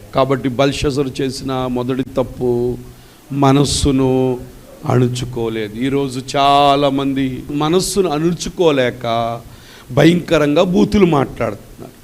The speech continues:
మనస్సును అణుచుకోలేక దేవునికి అవమానకరంగా బ్రతుకుతున్నారు. మనస్సును అణుచుకోలేక దేవుని నామానికి అవమానం తెచ్చేవారుగా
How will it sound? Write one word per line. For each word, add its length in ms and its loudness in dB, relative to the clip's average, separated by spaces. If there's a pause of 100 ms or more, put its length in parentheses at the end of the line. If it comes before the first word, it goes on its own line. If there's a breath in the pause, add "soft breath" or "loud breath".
(360 loud breath)
మనస్సును 580 2
అణుచుకోలేక 1400 4 (300 loud breath)
దేవునికి 920 10
అవమానకరంగా 1200 4
బ్రతుకుతున్నారు. 960 -8 (380 loud breath)
మనస్సును 720 4
అణుచుకోలేక 1400 4 (920)
దేవుని 480 2
నామానికి 480 -2
అవమానం 600 2
తెచ్చేవారుగా 1040 -2